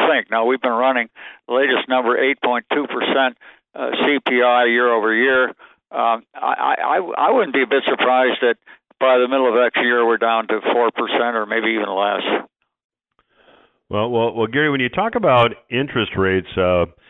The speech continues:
Speaker 2: as it relates to, to real estate, and we touched on this in the last segment, so maybe we can dig in a little bit deeper. Uh, you know, when you take a look at the beginning of the year, a, a thirty-year mortgage was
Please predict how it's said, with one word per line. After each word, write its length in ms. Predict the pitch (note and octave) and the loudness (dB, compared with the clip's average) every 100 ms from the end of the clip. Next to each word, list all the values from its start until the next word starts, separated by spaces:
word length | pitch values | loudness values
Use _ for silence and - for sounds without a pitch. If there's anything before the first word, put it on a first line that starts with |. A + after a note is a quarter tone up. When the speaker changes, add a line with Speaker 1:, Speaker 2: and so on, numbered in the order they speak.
| _ - | _ -6
Speaker 2:
as 360 | F2+ G2 G2 | -4 -2 -2
it 80 | G2 | -2
relates 380 | G2 G2 A2 G#2+ - - | -2 0 0 -2 -6 -4
to, 240 | G2 F#2 | -2 -4
to 140 | F#2 | -6
real 260 | E2+ A2 A#2 | -4 0 0
estate, 240 | G2 F2 | 0 -2
and 100 | E2+ | -4
we 120 | F2 F2 | -4 -4
touched 280 | A#2+ B2 | -4 -2
on 140 | G#2 F#2+ | -2 -2
this 100 | G2 | -4
in 60 | F2+ | -4
the 60 | E2 | -2
last 220 | F#2 E2+ - | -2 -2 -2
segment, 300 | G2 F#2+ D#2 | -4 -4 -6
so 80 | F2 | -6
maybe 140 | F#2+ | -4
we 80 | F#2 | -4
can 240 | F2+ E2+ | -6 -4
dig 180 | F#2+ F#2 | -4 -2
in 140 | F#2+ | -2
a 80 | F2+ | -2
little 160 | E2+ F2 | -2 -2
bit 180 | E2+ E2 - | -2 -4 -2
deeper. 420 | G2 - E2 D#2 - - - - - | -4 0 -2 -2 -8 -20 -20 -20 -8
Uh, 300 | - F#2 F2+ | -2 0 0
you 120 | - G#2+ | -2 -2
know, 100 | G#2 | 0
when 100 | A#2 | 0
you 80 | |
take 200 | E3 A#3 | -2 0
a 60 | A3+ | 0
look 280 | A#2+ C#3+ A2+ | 2 0 0
at 320 | G2+ G2 F2 | 2 0 -2
the 60 | F2+ | -6
beginning 320 | F#2 A2+ C#3 | -4 -4 -2
of 80 | F#2 | -2
the 60 | |
year, 320 | F2 G#2+ G#2+ | -2 0 2
a, 260 | F2 E2+ F2 | 0 -2 -4
a 20 | |
thirty-year 380 | E2 A#2 C3 F#2 | -4 -2 -2 -2
mortgage 380 | E2+ G2+ G#2 E2 | -2 -2 -2 -4
was 120 | E2+ | -6